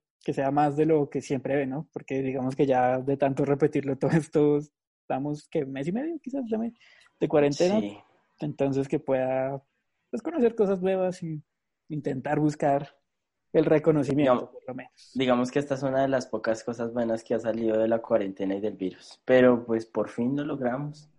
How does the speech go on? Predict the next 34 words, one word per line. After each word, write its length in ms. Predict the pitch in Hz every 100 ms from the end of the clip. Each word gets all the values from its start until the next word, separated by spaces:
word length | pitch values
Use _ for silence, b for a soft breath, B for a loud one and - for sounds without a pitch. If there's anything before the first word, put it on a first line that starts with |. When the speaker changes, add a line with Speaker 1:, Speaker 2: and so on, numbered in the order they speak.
| _ 151
Speaker 1:
Ujú. 340 | 143 147 233
Speaker 2:
Eh, 140 | 113 113
Speaker 1:
Bueno, 140 | 226 - -
pues, 120 | -
Speaker 2:
lo 120 | 127
Speaker 1:
eso 80 | 120
Speaker 2:
que 120 | 123
dice 180 | 123 123
Juan 240 | 123 147 143
Pablo, 240 | 123 120
Speaker 1:
hay 80 | 117
que 360 | - - -
Speaker 2:
llevamos 380 | 120 120 117 131
Speaker 1:
aclarar 280 | 175 143 143
que 340 | 165 165 165
de 140 | 160 160
aquí 180 | 123 127
en 100 | 147
Speaker 2:
años. 40 |
Speaker 1:
adelante 640 | 165 139 135 151 156 151 151
hasta 260 | 147 156
tu 120 | 151
abuelita 480 | 156 147 135 139 147
va 80 | 147
a 60 | 147
can-, 280 | - 156
a 80 | 151
tener 400 | 143 151 143 139
canal 260 | - 147 147
de 120 | 156
YouTube, 320 | 147 156 165
marica, 380 | 135 120 127 135
o 20 |
sea. 200 | 143 139